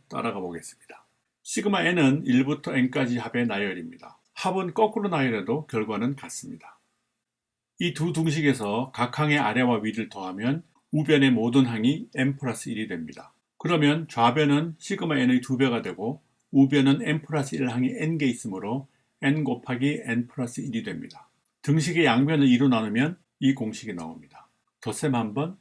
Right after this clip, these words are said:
곱셈 한 번, 나눗셈 한 번으로 계산하는 공식입니다.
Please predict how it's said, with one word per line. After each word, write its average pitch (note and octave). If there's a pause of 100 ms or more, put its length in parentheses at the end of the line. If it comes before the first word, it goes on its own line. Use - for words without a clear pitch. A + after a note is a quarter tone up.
(260)
곱셈 A#2+
한 G2+
번, C#3+ (380)
나눗셈 A2+
한 G#2
번으로 G#2
계산하는 G#2
공식입니다. -